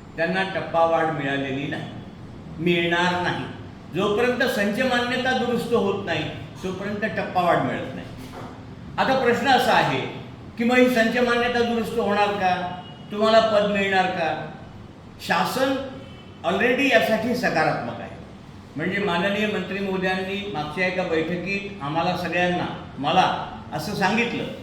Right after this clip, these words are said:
की, नववी दहावीला एकूण चाळीस जरी असतील, तरी आपण किमान दोन पदं देऊ, तीन पदं देऊ. पण हे प्रकरण कोर्टात असल्यामुळे त्यांना तो देखील निर्णय घेता येऊन नाही राहिला.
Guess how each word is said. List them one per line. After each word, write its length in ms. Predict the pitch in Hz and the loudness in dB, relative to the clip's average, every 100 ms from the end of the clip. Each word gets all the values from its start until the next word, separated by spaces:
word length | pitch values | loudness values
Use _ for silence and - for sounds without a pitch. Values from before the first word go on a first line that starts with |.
| - - - | -14 -16 -6
की, 80 | 240 | 2
नववी 320 | 226 233 262 | 4 6 6
दहावीला 380 | 254 262 254 254 | 4 6 6 6
एकूण 380 | 220 208 262 262 | 6 4 2 2
चाळीस 400 | 226 226 240 226 | 6 6 8 6
जरी 220 | 247 233 | 6 8
असतील, 400 | 214 - 220 196 | 6 4 -2 -2
तरी 100 | 208 | 0
आपण 320 | 202 202 196 | 2 2 -2
किमान 300 | 196 190 190 | -2 -2 0
दोन 160 | 180 180 | 0 0
पदं 340 | 160 165 165 | 0 0 0
देऊ, 120 | 151 139 - - - | 0 -2 -6 -10 -8
तीन 200 | 175 185 | -2 0
पदं 280 | 165 156 151 | 2 0 2
देऊ. 160 | 143 127 - - - - - - - - | 0 0 -2 -8 -14 -16 -16 -16 -10 0
पण 120 | 247 | 6
हे 240 | 226 262 | 8 8
प्रकरण 420 | 247 233 240 247 247 | 6 4 4 2 0
कोर्टात 460 | 208 202 202 269 | -2 -2 2 2
असल्यामुळे 800 | 262 240 196 185 180 175 170 - - | 2 0 0 0 0 -2 -2 -6 -2
त्यांना 240 | 180 208 | 0 2
तो 240 | 220 214 208 | 0 0 0
देखील 320 | 202 202 208 | 0 -2 -2
निर्णय 280 | 180 170 175 | -2 0 0
घेता 300 | 143 139 147 | 0 0 0
येऊन 220 | 131 123 | 0 0
नाही 140 | 113 | -2
राहिला. 240 | 98 85 | -4 -6